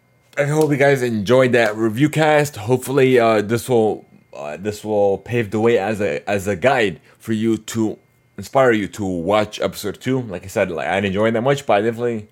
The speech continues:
recommend watching it. Just so you get a taste, you get a connection of the story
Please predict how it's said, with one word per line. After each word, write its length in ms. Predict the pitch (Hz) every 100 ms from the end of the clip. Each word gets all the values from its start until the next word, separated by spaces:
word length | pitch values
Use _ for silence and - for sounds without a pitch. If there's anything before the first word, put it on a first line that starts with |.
| -
recommend 340 | 104 113 104
watching 400 | 104 107 - -
it. 120 | - _ - -
Just 120 | 110
so 60 | 127
you 240 | 117 117
get 180 | 98 110
a 80 | 98
taste, 360 | - 110 104 - _
you 120 | - 87
get 160 | 110
a 80 | 107
connection 400 | - 110 113 110
of 140 | 95
the 60 | 90
story 460 | - 160 175 180